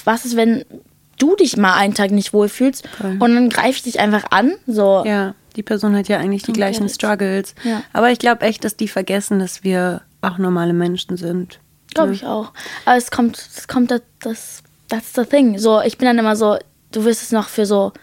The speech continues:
Speaker 1: immer machen. Ich bin so,
Speaker 2: Mhm.
Speaker 1: „You're doing this forever.“
Speaker 2: Mhm.
Speaker 1: So, steck's ein, weil
Speaker 2: Ja.
Speaker 1: sonst wird, gehst du halt kaputt, ne?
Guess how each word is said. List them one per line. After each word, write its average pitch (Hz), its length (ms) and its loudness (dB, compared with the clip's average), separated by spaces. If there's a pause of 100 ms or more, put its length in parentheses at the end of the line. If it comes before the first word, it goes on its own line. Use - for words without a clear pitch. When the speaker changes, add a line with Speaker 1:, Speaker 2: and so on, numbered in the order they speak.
(100)
Speaker 1:
immer 233 240 6
machen. 202 340 2
Ich 285 80 0
bin 233 120 4
so, 220 160 4
Speaker 2:
Mhm. 214 200 -4
Speaker 1:
„You're 220 100 2
doing 226 180 4
this 220 120 0
forever.“ 214 500 2
Speaker 2:
Mhm. 208 280 -2
Speaker 1:
So, 196 400 2 (180)
steck's - 320 -2
ein, 190 320 0 (160)
weil 196 160 2
Speaker 2:
Ja. 196 80 2
Speaker 1:
sonst 196 240 -4
wird, 208 180 0
gehst 214 200 -2
du - 20 -12
halt 190 160 -4
kaputt, - 400 -8
ne? 220 160 -6